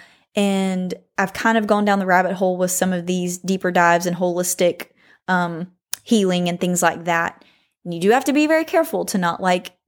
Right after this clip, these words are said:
go sliding into new age practices and things like that. But the truth is, is that we are all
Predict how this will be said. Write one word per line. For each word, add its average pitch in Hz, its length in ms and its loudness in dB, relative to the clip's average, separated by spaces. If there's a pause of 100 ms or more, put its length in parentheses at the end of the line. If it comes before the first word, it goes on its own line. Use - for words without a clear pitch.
go 196 140 2
sliding 202 480 2
into 190 220 -4
new 190 220 0
age 175 240 2
practices 180 520 -4
and 175 120 -8
things 170 180 -6
like 180 140 -8
that. - 220 -4
But 170 100 2
the 226 80 4
truth 349 300 0
is, 226 180 2
is 175 120 -6
that 180 300 -2 (360)
we 233 120 4
are 269 180 4
all 180 560 2